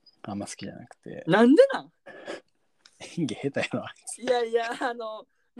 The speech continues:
Speaker 2: なんでなん？
Speaker 1: カンヌ、カンヌ言っとる、言っとる場合ちゃうで。
Speaker 2: え？
Speaker 1: カンヌ言っとる場合ちゃうで、あいつ。
Speaker 2: そう、俺結構、あの、ストロベリーナイトの時好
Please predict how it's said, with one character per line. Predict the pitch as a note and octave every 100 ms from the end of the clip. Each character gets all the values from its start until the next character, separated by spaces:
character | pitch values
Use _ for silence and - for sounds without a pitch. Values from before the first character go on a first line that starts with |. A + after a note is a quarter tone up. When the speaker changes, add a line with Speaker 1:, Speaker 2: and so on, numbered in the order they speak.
| - -
Speaker 2:
な | E4+
ん |
で | D3+ A2+
な | G2
ん？ |
Speaker 1:
カ | - -
ン | D#3 A#2+
ヌ、 |
カ | G#2+
ン |
ヌ | G#2
言 | C3
っ |
と | -
る、 | B2 A2+ -
言 | B2
っ |
と | -
る | A2
場 | G#2+
合 |
ち | G#2+ A2
ゃ |
う |
で。 | A2 - _ _ _ _ D#3
Speaker 2:
え？ | F3+ F4+ _ _ _
Speaker 1:
カ | F3
ン | D#3+
ヌ | A#2
言 | G2+
っ | A#2
と | -
る | B2
場 | G#2
合 | G2
ち | -
ゃ | A#2+
う |
で、 | G#2+
あ | -
い | B2
つ。 | -
Speaker 2:
そ | A#3+ F#3
う、 | E3
俺 | F#3+
結 | A#4 B4
構、 | G3+ - _ -
あ | E3+
の、 | E3
ス | E3+ -
ト | G#3
ロ | G#3
ベ | A#3
リ | A#3+
ー |
ナ | E4
イ | E4
ト | A3+
の | E3+
時 | D#3
好 | E3